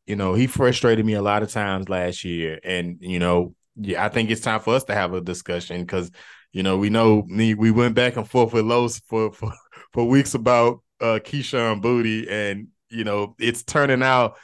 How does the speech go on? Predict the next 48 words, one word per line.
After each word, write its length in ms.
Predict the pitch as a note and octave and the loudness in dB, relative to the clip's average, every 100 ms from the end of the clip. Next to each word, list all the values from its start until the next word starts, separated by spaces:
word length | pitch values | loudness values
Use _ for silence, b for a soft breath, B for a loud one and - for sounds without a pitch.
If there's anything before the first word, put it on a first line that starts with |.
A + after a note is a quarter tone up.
| B B - | B B -12
you 260 | F#3+ A3+ | -8 -2
know, 140 | G#3+ F3+ | 2 6
we 160 | A3+ | 8
weren't 300 | G3 G3 C#3 | 8 8 6
wrong 500 | A2 C3+ D3 B2+ A#2 G#2+ | 4 4 4 2 -2 -4
with 200 | A2+ G#2+ | -4 -4
Keyshawn 500 | B2 A2+ A2 G2 F#2 | -8 -8 -6 -6 -6
Boutte, 320 | F#2+ F#2+ F#2 | -6 -4 -6
and 80 | F#2+ | -8
we 120 | G2+ | -6
thought 400 | A#2 A#2 A#2 G2 | 0 2 0 0
that 240 | G#2 G2+ | 2 2
his 200 | G#2+ G2+ | 2 -2
talent 500 | - A2+ A2 G#2+ G2 | -4 -6 -4 -4 -4
was 200 | G2 G2+ | -4 -4
there, 520 | G2+ G2+ F#2+ F2 E2 - _ _ _ _ | -2 -2 0 -2 -6 -12 _ _ _ _
and, 300 | G2+ G2+ G2 | -4 -4 -2
you 100 | A2 | -2
know, 140 | G2+ G2 | 0 2
we 120 | A2+ | 2
know 180 | A#2+ A#2+ | 4 4
what 120 | A#2+ | 2
he 100 | A2+ | 0
did 280 | A2+ A2+ G2+ | -2 -2 -2
at 100 | F#2+ | -6
the 60 | |
last 260 | F#2 G2 F#2+ | -6 -6 -6
year, 80 | D3+ | -4
but, 260 | F3 C#3+ - _ _ _ _ | -2 -2 -6 _ _ _ _
you 140 | B2+ B2 | -8 -4
know, 340 | A#2 G#2+ G2 _ _ - | -2 -2 -6 _ _ -8
we 220 | B2 E3 | -2 -2
saw 280 | - D#3+ D#3+ | 2 2 6
what 300 | D3+ C#3 - | 6 4 0
Keyshawn 480 | D3+ C3+ C#3+ C3 | -6 -4 -2 -2
Boutte 260 | A2+ B2 A#2 | 2 2 2
was 460 | A2 A2+ A2+ G#2 G#2 | 2 2 2 0 -6
when 180 | G#2 G#2 | -12 -8
he 120 | A#2+ | -2
was 160 | G#2 F#2+ | -2 -2
the, 160 | G2 F#2+ | -4 -8
when 140 | - G2+ | -8 -6
he 80 | G#2+ | -4
had 140 | A2 | -4
to 60 | F#2+ | -4
be 100 | G#2 | -4
the 120 | F2 | -6
guy. 480 | D#2+ G2+ F#2 D#2 | -2 -2 0 -4